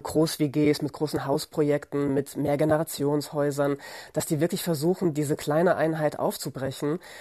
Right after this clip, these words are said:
und eben, ja, größere Gemeinschaften mit oder ohne Kinder dann halt auch zu leben,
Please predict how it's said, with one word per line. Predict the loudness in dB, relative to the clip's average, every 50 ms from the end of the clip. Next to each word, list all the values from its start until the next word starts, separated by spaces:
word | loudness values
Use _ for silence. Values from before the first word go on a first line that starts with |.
| -18 -20 -20 -12
und | -6 -4 -2 -2 0 0
eben, | 0 2 2 4 4
ja, | 4 2 2
größere | 0 -2 -2 -2 0 -2 -2 -2
Gemeinschaften | 0 0 2 0 0 0 -2 -6 -6 -4 -4 -2 0 2 2
mit | 0 0 0
oder | -2 0 0 0 0
ohne | 0 -2 -2
Kinder | -4 -4 -4 -4 -2 0 0 0
dann | 0 -2 -2 -4 -4
halt | -6 -6 -6 -6 -6
auch | -6 -6 -6 -8
zu | -12 -12 -10 -6 -4 -4 -2
leben, | -2 0 0 0 0 -2 -4 -6